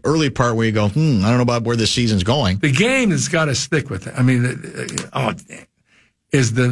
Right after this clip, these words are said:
Speaker 2: Northwestern game. I mean, the, uh,
Speaker 1: North
Speaker 2: North
Speaker 1: Carolina.
Speaker 2: North Carolina.
Speaker 1: Yeah.
Speaker 2: Should have won that game.
Speaker 1: That's
Speaker 2: North
Speaker 1: true.
Speaker 2: Carolina not very good. The kicker's good, and he missed two field goals. One was a chip shot. Yeah.
Speaker 1: Brosmer, we have to, we have to give him his, his props, man.
Speaker 2: Yeah.
Speaker 1: He has thrown well.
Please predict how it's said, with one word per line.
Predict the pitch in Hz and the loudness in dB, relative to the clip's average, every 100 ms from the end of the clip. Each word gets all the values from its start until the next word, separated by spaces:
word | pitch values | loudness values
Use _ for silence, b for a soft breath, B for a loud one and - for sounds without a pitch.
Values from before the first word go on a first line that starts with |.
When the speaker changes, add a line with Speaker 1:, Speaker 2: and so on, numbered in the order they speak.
| 120 | 0
Speaker 2:
Northwestern | 123 135 139 139 131 113 117 98 | 0 2 0 0 -2 -2 -4 -6
game. | 90 | -4
I | - | 0
mean, | 156 151 | 2 2
the, | 135 | 0
uh, | |
Speaker 1:
North | 135 139 | -2 -2
Speaker 2:
North | 143 143 | 0 2
Speaker 1:
Carolina. | 175 131 135 151 | 2 0 -2 -2
Speaker 2:
North | 160 | -4
Carolina. | 147 131 123 | -4 -2 0
Speaker 1:
Yeah. | 98 95 - | 0 -2 -6
Speaker 2:
Should | - 214 | -4 0
have | 202 | 2
won | 175 170 | 2 2
that | 160 | 0
game. | 139 156 156 | 0 0 2
Speaker 1:
That's | 160 | 0
Speaker 2:
North | 156 | 0
Speaker 1:
true. | 160 | 0
Speaker 2:
Carolina | 160 156 | 0 0
not | 156 151 | 0 0
very | 143 143 | -2 0
good. | 143 147 135 B B B B | 2 0 -2 B B B B
The | 139 135 127 - _ _ | 0 2 0 -10 _ _
kicker's | - 190 185 123 | 0 0 2 0
good, | 117 156 | 0 0
and | 139 | 0
he | |
missed | 131 135 - | 0 -2 0
two | 175 | -2
field | - 160 160 | 0 0 2
goals. | 151 151 120 | 0 0 -2
One | 139 | -2
was | 151 120 | -2 -4
a | |
chip | - 147 | -2 -4
shot. | 131 156 151 175 - - | -2 0 0 -2 -10 -10
Yeah. | 117 | -2
Speaker 1:
Brosmer, | 117 180 285 311 330 311 285 240 156 | 0 2 0 -2 -2 0 -2 -2 -2
we | 175 185 | 0 2
have | 185 208 | 2 2
to, | 220 165 | 0 2
we | 147 | 2
have | 214 | 0
to | 247 | 0
give | 247 240 | 0 2
him | |
his, | 202 165 - | 2 0 -2
his | 143 | -4
props, | - 180 160 - | 0 -2 -2 0
man. | 147 | 0
Speaker 2:
Yeah. | 196 214 | 2 0
Speaker 1:
He | 139 180 | 0 0
has | 156 | -2
thrown | - 156 180 139 | -2 0 2 2
well. | 135 95 | 0 -2